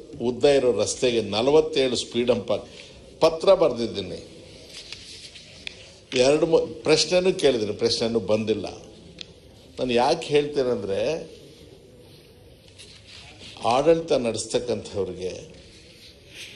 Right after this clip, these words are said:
ಪಂಚೇಂದ್ರಿಯಗಳು ಕೆಲಸ ಮಾಡಬೇಕು. ತಾವು ಹೇಳಿದ್ರಲ್ವಾ ಊರ್ನವರು ಅಂತ,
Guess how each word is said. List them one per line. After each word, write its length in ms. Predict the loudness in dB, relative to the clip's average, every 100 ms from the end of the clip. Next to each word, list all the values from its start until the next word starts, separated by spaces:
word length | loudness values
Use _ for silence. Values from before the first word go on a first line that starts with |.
| -20 -20 -20 -20 -20 -20 -20 -20 -20 -10
ಪಂಚೇಂದ್ರಿಯಗಳು 720 | -6 -4 2 2 2 -2 -2 -4
ಕೆಲಸ 340 | -4 -4 -4
ಮಾಡಬೇಕು. 600 | -8 -10 -12 -16 -18 -20 -20 -20 -20 -20 -20 -20 -20 -20 -20 -20 -20 -20 2
ತಾವು 140 | 4
ಹೇಳಿದ್ರಲ್ವಾ 720 | 6 4 4 0 0 0 2 0
ಊರ್ನವರು 640 | -2 -2 0 0 -2 -2
ಅಂತ, 220 | -8 -12